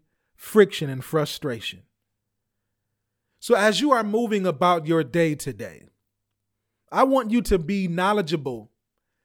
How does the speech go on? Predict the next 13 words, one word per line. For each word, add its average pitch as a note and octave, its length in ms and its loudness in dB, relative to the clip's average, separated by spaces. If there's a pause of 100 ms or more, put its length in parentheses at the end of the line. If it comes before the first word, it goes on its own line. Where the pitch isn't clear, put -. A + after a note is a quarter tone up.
(240)
and F3+ 280 0
really B3+ 260 0
sense - 720 -6 (800)
when F3+ 220 0
somebody A3 600 0
is F#3 120 -2
trying G3 420 -2
to D#3 360 -8 (220)
force - 460 0
their G#3 320 -2
expectations F3 1080 -4
on D3 240 -8
you. A#2+ 260 -14